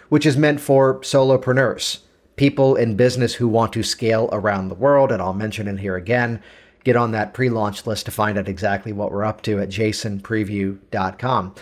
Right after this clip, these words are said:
That's what it eventually morphed into. I will call out Telman Knudsen here in a very, very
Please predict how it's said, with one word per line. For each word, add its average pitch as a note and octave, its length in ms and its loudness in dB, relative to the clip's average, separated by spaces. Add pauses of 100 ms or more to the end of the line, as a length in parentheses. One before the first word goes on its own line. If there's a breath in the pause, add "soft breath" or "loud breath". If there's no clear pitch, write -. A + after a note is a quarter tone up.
(140 loud breath)
That's D3+ 160 0
what E3+ 120 4
it D3+ 80 4
eventually C#3+ 420 2
morphed A#2 320 2
into. A#2 480 -2 (260 loud breath)
I C3+ 140 2
will A2+ 400 4 (140)
call C3+ 240 2
out C3 240 2
Telman C3+ 360 0
Knudsen A#2 600 -2 (180)
here A2 400 0 (400)
in G2+ 100 -8
a F#2+ 40 -4
very, G#2+ 480 0
very A2 420 0